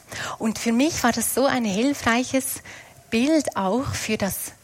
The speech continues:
Lesen der Bibel, dass wir sagen, vielleicht haben wir nicht Durst, aber wir fangen einfach an zu trinken. Und wir glauben, dass dieser Durst kommen wird.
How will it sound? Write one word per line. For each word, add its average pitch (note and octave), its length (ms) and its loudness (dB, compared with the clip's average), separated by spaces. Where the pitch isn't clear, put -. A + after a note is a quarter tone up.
Lesen G#3+ 320 0
der G#3 120 2
Bibel, F3 520 -6
dass - 180 0
wir A3+ 80 2
sagen, A3+ 480 2
vielleicht B3 420 0
haben G3+ 240 0
wir A3+ 100 2
nicht B3 300 0
Durst, - 520 0
aber G#3 140 0
wir A3 120 0
fangen G3+ 400 -2
einfach G#3 380 -2
an G3 160 -2
zu F3+ 120 -6
trinken. F3+ 600 -4
Und F#3+ 120 -4
wir A#3 100 4
glauben, A#3 640 2
dass G3 200 0
dieser A#3 300 -2
Durst - 520 -2
kommen A#3+ 420 0
wird. G3 340 -2